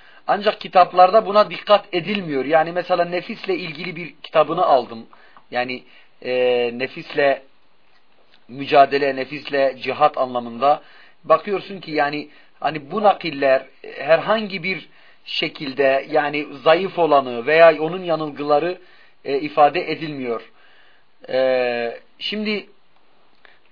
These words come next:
e, İbn-i Kayyum'un mesela biliyorsunuz Kitab-ı Ruh isimli kitabı var. Kitab-ı Ruh isimli bir kitabı var. Bu Kitab-ı Ruh'ta baktığınız zaman Allah'a hamdolsun, e, o kitaba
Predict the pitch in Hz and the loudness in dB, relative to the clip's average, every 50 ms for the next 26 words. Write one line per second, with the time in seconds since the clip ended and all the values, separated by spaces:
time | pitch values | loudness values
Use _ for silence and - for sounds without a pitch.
0 | _ _ - 139 139 139 139 139 135 - 190 208 208 208 208 - 208 202 214 214 | _ _ -6 -4 -2 -2 -2 -2 -4 -6 -8 -8 -8 -8 -4 0 0 0 0 -2
1 | 220 208 196 190 180 - 185 185 180 175 185 208 208 190 170 - 175 180 185 - | -6 -4 -4 -4 -2 2 2 2 2 2 0 -2 -2 -4 -4 -6 -10 -12 -12 -14
2 | - - - 214 208 196 202 196 208 196 - 190 202 - - 190 190 196 165 - | -2 4 6 6 6 6 4 2 2 0 0 -4 -10 -10 -10 -10 -10 -10 -8 0
3 | - 202 185 180 190 165 147 143 - - - - - - _ _ _ _ _ _ | 2 2 2 4 4 2 2 2 2 -2 -14 -20 -20 -20 _ _ _ _ _ _
4 | _ _ _ _ _ _ _ _ _ _ _ _ _ - - - - 170 170 160 | _ _ _ _ _ _ _ _ _ _ _ _ _ -20 -4 2 4 4 6 4
5 | 175 170 190 175 - - 165 - - - 156 156 165 185 165 180 175 151 - - | 2 -2 -2 -4 -4 -8 -14 -14 -12 -12 -10 -8 -8 -10 -10 -10 -12 -12 -2 2
6 | 185 170 170 170 156 151 139 139 - - - - - - - _ _ - - - | 2 2 2 2 2 2 2 2 0 -6 -20 -20 -20 -20 -20 _ _ -16 -14 -2
7 | 214 - 226 220 196 202 196 190 190 170 156 208 202 190 190 185 - - - 196 | 6 8 8 10 8 6 0 0 -2 0 4 6 6 8 6 4 2 0 -6 -6
8 | 208 214 175 156 170 147 139 131 131 - - - - - - - _ - 147 156 | -6 -6 -2 0 2 2 2 0 -4 -4 -8 -18 -20 -20 -20 -20 _ -4 -2 4
9 | 170 185 190 196 185 175 202 202 196 165 160 143 - - 139 135 143 - - - | 6 8 10 10 10 8 4 2 0 0 -4 -4 -4 -6 -12 -16 -16 -18 -20 -20
10 | - - _ - _ _ _ _ _ - 143 147 147 143 143 139 139 135 - - | -20 -20 _ -20 _ _ _ _ _ -6 -4 -2 0 2 2 2 2 0 -2 -2
11 | - 180 196 - - 170 - 190 180 170 185 185 180 175 - | -2 -2 -2 -2 -2 4 6 8 8 10 10 10 10 8 6